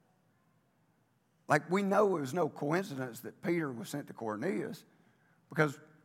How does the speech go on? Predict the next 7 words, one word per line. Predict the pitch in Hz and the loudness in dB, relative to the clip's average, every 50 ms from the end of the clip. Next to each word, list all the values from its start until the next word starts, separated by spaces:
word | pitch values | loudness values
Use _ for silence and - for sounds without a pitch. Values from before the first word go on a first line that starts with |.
| _ _ _ _ _ - | _ _ _ _ _ 6
God | - 147 160 160 151 - - - 135 | 6 8 8 6 4 -2 -8 -2 -2
gives | 156 160 156 151 | -2 -2 -2 -6
us | 143 135 143 - | -8 -10 -10 -10
the | - 120 | -4 0
behind | 131 139 151 147 147 147 139 139 | 2 4 4 4 4 2 0 0
the | 143 | -2
scenes. | 135 - 190 190 180 147 107 - - - - | -4 -2 0 0 0 0 -2 -6 -10 -14 -20